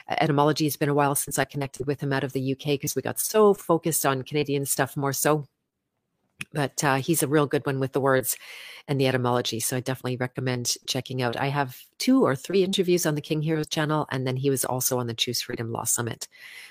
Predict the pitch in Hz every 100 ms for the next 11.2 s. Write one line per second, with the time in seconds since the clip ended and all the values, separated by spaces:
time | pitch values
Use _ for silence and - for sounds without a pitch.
0 | - 160 156 139 143 135 131 123 127 127
1 | 190 185 165 147 - 156 143 - 190 -
2 | 165 180 185 170 165 165 165 165 170 -
3 | - - - _ 156 147 143 143 143 -
4 | 143 127 - 131 123 120 120 123 113 -
5 | 120 - 117 113 120 117 - - _ _
6 | - - _ - - - - - _ _
7 | 359 330 294 277 302 240 160 180 220 135
8 | 175 - 214 180 165 175 175 - 165 -
9 | 170 208 247 170 156 156 156 151 156 -
10 | 170 240 185 151 - 165 151 147 170 220
11 | 226